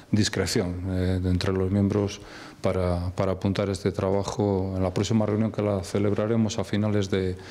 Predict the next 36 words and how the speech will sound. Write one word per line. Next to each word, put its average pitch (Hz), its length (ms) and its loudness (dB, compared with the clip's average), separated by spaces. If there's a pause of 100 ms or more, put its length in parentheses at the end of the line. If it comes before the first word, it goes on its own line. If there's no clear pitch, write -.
(240)
del 104 140 2
mes 110 220 4
de 104 100 0
noviembre. 92 480 0 (540)
Sí 139 260 2
que 123 300 0
hemos 120 360 2
ido, 110 720 2
eh, 101 40 2
resolviendo 110 680 2
hoy 123 340 2
y 107 40 0
conociendo 104 580 0
algunas 104 380 2
de 104 80 2
las 104 160 0
cuestiones 110 680 0 (520)
que 101 160 2
desde 98 420 0
que 107 500 2
salió 107 680 2
el 104 180 2
decreto, 113 720 0
eh, 95 420 2
la 95 100 0
Junta 104 320 0
de 101 120 2
Castilla 104 440 0
y 101 40 2
León 104 320 2
ha 101 120 2
ido, 98 320 2 (160)
ha 101 80 2
ido 101 200 2
trabajando, 92 680 -2
¿no? 120 200 0